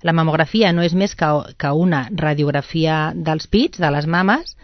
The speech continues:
i que genera una radiació mínima. Mm?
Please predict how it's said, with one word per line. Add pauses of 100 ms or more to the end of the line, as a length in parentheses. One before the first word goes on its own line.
(600)
i
que
genera
una
radiació (120)
mínima. (460)
Mm?